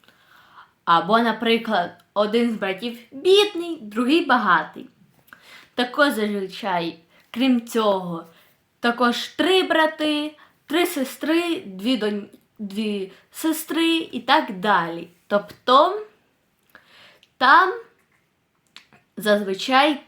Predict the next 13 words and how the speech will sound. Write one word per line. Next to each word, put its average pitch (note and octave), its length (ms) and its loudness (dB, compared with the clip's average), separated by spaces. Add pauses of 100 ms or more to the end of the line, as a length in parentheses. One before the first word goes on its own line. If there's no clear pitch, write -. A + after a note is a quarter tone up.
ти C4+ 320 -2
не A3 180 0
єдиний G#3+ 380 0
в - 80 -6
с-, - 260 -8
сім'ї, F3+ 560 -6
бо A3+ 120 -2
це A#3 160 -4
народні A3+ 440 0
казки, F#3+ 360 -4
які D4+ 160 -4
писались E4 540 -2 (300)
давно, G3+ 640 -4